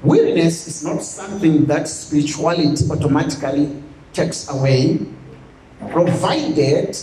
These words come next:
that I and you wears mortal body,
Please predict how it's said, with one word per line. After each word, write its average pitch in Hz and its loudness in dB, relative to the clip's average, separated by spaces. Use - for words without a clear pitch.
that 160 -6
I 233 0
and 165 2
you 165 2
wears 135 0
mortal 160 0
body, 165 2